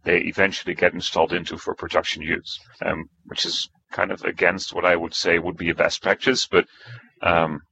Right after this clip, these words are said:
if that's what you're doing, and the only way to publish the same extension twice is that the build tasks must have unique I Ds, and so that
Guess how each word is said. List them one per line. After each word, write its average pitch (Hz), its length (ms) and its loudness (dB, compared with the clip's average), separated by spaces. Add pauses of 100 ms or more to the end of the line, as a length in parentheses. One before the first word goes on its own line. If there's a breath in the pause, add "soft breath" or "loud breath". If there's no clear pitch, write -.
(140)
if - 180 -8
that's - 260 4
what 113 140 4
you're 90 140 2
doing, 90 340 4
and 82 140 2
the 85 80 4
only 95 240 4
way 82 240 6
to 85 160 -4
publish 95 400 2
the 85 120 -2
same 82 300 2
extension 85 500 2
twice - 480 2
is - 360 -2
that - 220 0 (120)
the 90 140 -2
build - 240 4
tasks - 320 -2
must 82 180 -4
have 80 180 0
unique 80 300 -4
I 76 80 4
Ds, - 420 -4
and - 200 -14
so - 160 -8
that - 160 2